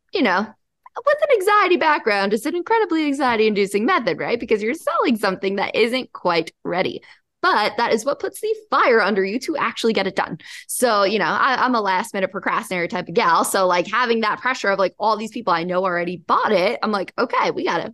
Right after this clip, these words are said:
we gotta make this thing." So I crank out the course. I start selling it Black Friday of twenty twenty.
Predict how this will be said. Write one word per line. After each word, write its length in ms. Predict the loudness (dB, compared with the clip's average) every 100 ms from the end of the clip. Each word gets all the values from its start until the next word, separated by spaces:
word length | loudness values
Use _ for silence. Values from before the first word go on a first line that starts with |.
| -8
we 60 |
gotta 120 | -8 -4
make 200 | -8 -4
this 160 | -6
thing." 220 | -6 -14 -20 -20 -20 _
So 260 | -6 -2
I 720 | 2 2 2 0 0 0 0 -4
crank 360 | -8 -6 -4
out 160 | -2 -4
the 80 | -4
course. 440 | -4 -4 -4 -6 -6
I 60 |
start 240 | -4 -4 -6
selling 320 | -6 -6 -4
it 240 | -8 -8
Black 420 | -12 -4 -2 -4 -6
Friday 480 | -4 -2 0 -4 -6
of 160 | -8 -14
twenty 340 | -12 -10 -10
twenty. 520 | -10 -4 -4 -4 -14